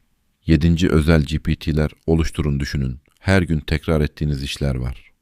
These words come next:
Onlar için özel G P T'ler yapabilirsiniz. Mesela rapor hazırlama, e-posta yazma,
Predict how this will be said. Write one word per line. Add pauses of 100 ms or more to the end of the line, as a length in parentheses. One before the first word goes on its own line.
(340)
Onlar
için
özel
G
P
T'ler
yapabilirsiniz. (200)
Mesela
rapor
hazırlama, (240)
e-posta
yazma,